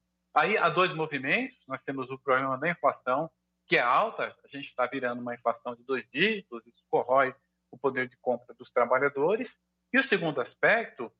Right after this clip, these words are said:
é a dificulda-, dificuldade que os trabalhadores que estão empregados vêm enfrentando com relação à manutenção da renda. Então, nós temos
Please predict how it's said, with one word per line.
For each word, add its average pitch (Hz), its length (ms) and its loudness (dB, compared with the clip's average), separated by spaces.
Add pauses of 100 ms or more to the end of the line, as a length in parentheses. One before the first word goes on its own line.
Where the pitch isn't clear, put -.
(120)
é 147 100 2
a 175 40 2
dificulda-, 190 880 -2
dificuldade 233 640 -2
que - 80 -16
os - 60 -20
trabalhadores 139 640 0 (240)
que 247 100 -4
estão 180 320 0
empregados 143 640 0 (180)
vêm 247 160 0
enfrentando 214 560 -4
com - 80 -4
relação 208 540 2 (260)
à - 80 -2
manutenção 208 540 -2
da 233 120 2
renda. 151 440 -4 (160)
Então, 135 100 -6
nós 156 180 -2
temos 127 320 -4